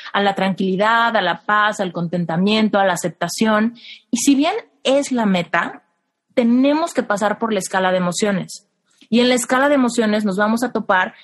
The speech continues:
con algunas otras emociones que también son parte de la experiencia humana y que son válidas sentir, ¿no? Y que puedo utilizar en mi beneficio. No lo voy a utilizar para atacar a nadie, pero sí lo voy a utilizar para darme fuerzas,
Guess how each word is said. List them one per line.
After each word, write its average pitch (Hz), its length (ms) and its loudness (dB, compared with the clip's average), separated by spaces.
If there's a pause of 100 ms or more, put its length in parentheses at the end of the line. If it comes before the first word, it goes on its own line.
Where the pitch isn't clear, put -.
(140)
con 220 220 0
algunas 233 440 0
otras 330 260 -2
emociones 240 500 0
que - 80 -8
también 226 280 0
son 339 140 -2
parte - 240 -2
de 415 60 0
la 294 60 0
experiencia 208 440 -2
humana 196 420 0
y 220 100 -8
que 233 120 -4
son 294 260 0
válidas 277 440 0
sentir, 226 540 -2 (600)
¿no? 185 320 0 (480)
Y 277 240 2
que 254 380 0 (260)
puedo 392 420 0
utilizar 208 500 0
en 233 120 2
mi 202 80 2
beneficio. 170 720 -4 (800)
No 220 140 2
lo 311 120 2
voy 339 160 2
a - 20 2
utilizar 226 460 0
para 233 140 2
atacar 202 360 -4
a 214 80 2
nadie, 208 580 0 (300)
pero 247 220 2
sí 269 140 2
lo 330 120 0
voy 302 140 0
a 311 60 0
utilizar 220 640 0 (260)
para 226 240 0
darme 285 460 0
fuerzas, 262 680 -2